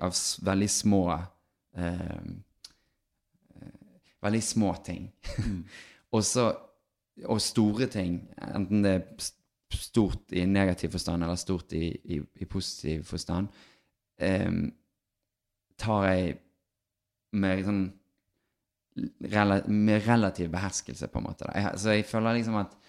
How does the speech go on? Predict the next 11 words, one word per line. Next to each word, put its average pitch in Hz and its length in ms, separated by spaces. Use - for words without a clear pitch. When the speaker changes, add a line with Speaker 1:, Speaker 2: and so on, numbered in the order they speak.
Speaker 1:
at 101 80
hvis 101 160
du 104 80
greier 101 320
å 104 80
ta, 101 240
eh, - 600
de 98 180
små 104 340
gledene, 92 520
eh, - 580